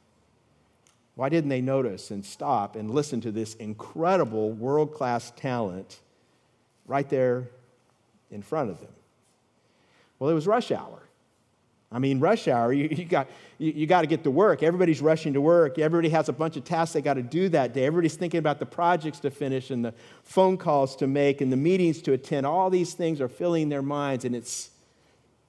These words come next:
leaving no room for the incredible talent of Joshua Bell to sink in. And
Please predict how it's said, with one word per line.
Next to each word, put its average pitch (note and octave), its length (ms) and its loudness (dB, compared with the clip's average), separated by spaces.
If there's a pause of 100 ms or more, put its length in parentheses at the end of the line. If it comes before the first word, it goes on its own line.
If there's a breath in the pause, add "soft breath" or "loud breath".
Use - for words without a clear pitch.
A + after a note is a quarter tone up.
(180)
leaving C3 380 0
no D3+ 160 2
room G#2+ 460 -4 (1700)
for C3+ 120 -4
the B2+ 100 0
incredible B2+ 440 -2
talent B2 400 -2
of G2 80 -8
Joshua A2+ 420 -4
Bell F#2+ 500 -6 (1000)
to A2 100 -8
sink G2+ 240 -8
in. C#3+ 160 -2 (2000 soft breath)
And C3 280 0